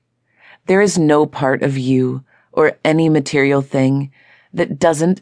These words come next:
exist within nature. Nature has no beginning or end, no separation, no ownership. Wild nature is infinite.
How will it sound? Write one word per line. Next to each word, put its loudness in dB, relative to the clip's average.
exist -4
within 0
nature. -4
Nature -2
has 0
no 2
beginning -2
or -2
end, -2
no 2
separation, -4
no 2
ownership. -2
Wild 0
nature -2
is -6
infinite. -4